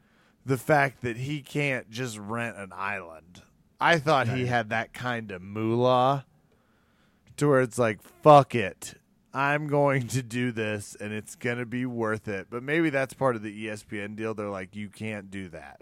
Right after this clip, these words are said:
Speaker 1: You can't say, 'Fuck it.' We're not gonna send E S P N crew to your <laughs> private island."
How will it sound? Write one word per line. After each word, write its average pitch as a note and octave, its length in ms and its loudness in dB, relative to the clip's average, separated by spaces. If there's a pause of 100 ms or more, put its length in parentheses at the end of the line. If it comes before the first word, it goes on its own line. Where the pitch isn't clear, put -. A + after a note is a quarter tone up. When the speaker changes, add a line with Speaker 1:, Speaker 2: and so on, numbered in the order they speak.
Speaker 1:
You F2 120 -18
can't F#2 280 -14
say, G#2 180 -8
'Fuck F#2+ 360 -8
it.' E2+ 300 -10
We're E2 120 -18
not E2+ 160 -16
gonna G2 120 -12
send F#2+ 220 -12
E F#2+ 120 -12
S G2 140 -10
P G2+ 100 -8
N G2 180 -10
crew F#2+ 140 -8
to F#2 60 -10
your F2+ 120 -12
<laughs> - 20 -16
private C#3 580 -4
island." A2 680 -4